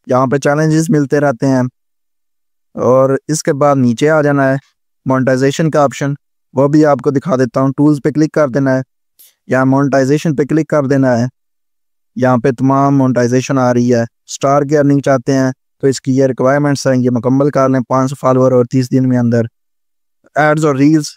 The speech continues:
ये आपको शॉर्ट वीडियोज़ में मिलता है। और स्ट्रीम ऐड भी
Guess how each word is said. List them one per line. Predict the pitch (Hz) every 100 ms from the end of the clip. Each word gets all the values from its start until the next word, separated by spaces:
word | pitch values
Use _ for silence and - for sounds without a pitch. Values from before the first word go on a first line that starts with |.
| _
ये | 123 147
आपको | 143 131 - 151 147 147 _ -
शॉर्ट | - 135 135
वीडियोज़ | 143 143 147
में | 139
मिलता | 135 123 - 123
है। | 117 - _ _ _ _ _ -
और | 135 139
स्ट्रीम | 151 151 147
ऐड | 147
भी | 143 143